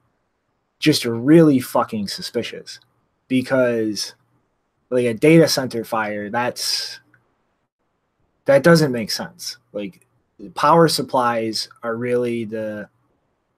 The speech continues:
the thing there that would cause any kind of fire, and those are isolated from the servers and set up in a way so you can deal with that.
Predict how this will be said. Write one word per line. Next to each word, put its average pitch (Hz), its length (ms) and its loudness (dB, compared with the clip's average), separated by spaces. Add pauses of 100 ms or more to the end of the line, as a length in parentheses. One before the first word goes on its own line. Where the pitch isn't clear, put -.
(420)
the 123 100 -4
thing 143 300 -2
there 120 200 -2
that 110 220 -4
would 107 180 -8
cause 117 460 -2
any 110 120 -6
kind 104 220 -8
of 90 80 -10
fire, 110 520 -6
and 92 120 -8
those 113 180 -4
are 110 140 -4
isolated 101 600 -6
from 98 200 -10
the 87 60 -10
servers 90 640 -10 (580)
and 208 380 -6
set - 280 0
up - 180 -4
in 107 80 -6
a 98 80 -8
way 95 220 -8
so 101 180 -10
you 92 120 -8
can 87 180 -8
deal 113 220 -4
with - 180 -16
that. - 200 -20